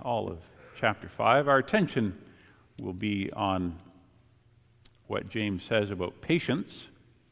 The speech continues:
in verse seven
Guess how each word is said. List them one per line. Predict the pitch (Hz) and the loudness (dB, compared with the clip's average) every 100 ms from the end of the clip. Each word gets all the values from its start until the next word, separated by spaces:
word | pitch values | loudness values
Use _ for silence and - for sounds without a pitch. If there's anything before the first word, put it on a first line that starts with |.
| _ - | _ -14
in | 98 90 | -6 -6
verse | 87 92 90 - - _ _ _ _ _ _ _ _ _ | -4 -6 -6 -16 -18 _ _ _ _ _ _ _ _ _
seven | - - 95 92 87 | -16 -4 -2 -2 -6